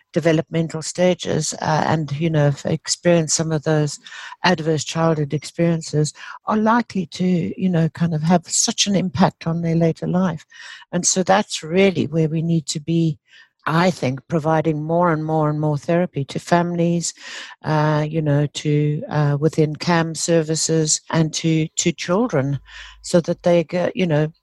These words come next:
and, and you, Russ, know this, that E M D R is really such an effective treatment when we're working with children. So I think, you know, just thinking about how we can expand the use of E M D R with client groups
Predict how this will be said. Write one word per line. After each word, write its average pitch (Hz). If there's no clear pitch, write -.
and, 165
and 151
you, 175
Russ, 151
know 170
this, 139
that 147
E 165
M 151
D 151
R 147
is 143
really 156
such -
an 165
effective -
treatment -
when 76
we're 156
working 156
with 160
children. 175
So -
I 240
think, 294
you 262
know, 190
just 202
thinking 208
about 170
how 190
we 170
can 165
expand 170
the 170
use 170
of 156
E 156
M 156
D 156
R 151
with 151
client 190
groups -